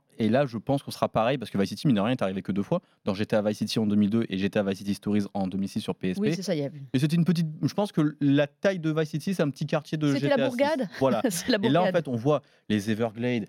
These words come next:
Speaker 1: les Keys. Faut savoir que les Keys, quand même, euh,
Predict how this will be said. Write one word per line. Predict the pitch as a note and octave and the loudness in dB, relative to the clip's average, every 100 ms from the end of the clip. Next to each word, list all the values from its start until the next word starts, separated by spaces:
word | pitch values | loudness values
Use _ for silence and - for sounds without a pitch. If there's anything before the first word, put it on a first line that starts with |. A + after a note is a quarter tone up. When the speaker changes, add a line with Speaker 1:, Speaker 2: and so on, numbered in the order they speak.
| _ | _
Speaker 1:
les | A2 A#2 | 0 0
Keys. | - D3+ | 2 0
Faut | C3 A2 | 0 0
savoir | D3+ E3+ | 0 0
que | B2 | -2
les | A2 | -2
Keys, | - F3+ F#3+ | -2 -2 0
quand | - | 0
même, | C#3+ E3 - _ _ _ | 0 0 -4 _ _ _
euh, | A#2 A#2 A#2 | 2 2 2